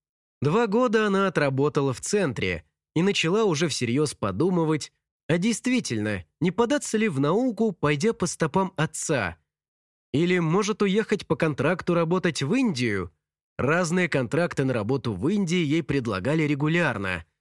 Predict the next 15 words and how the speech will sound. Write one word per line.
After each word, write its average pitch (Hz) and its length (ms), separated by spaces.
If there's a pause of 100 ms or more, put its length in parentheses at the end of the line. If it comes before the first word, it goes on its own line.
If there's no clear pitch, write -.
(160)
Было 226 340
из 151 260
чего 127 320
выбирать. 120 640 (440)
Словом, 208 680
Алиса 202 460
чувствовала, 202 640
что - 180
подошло 151 480
время 175 400
для 135 220
серьезных 131 640
перемен 120 440
в 104 60
жизни. 107 720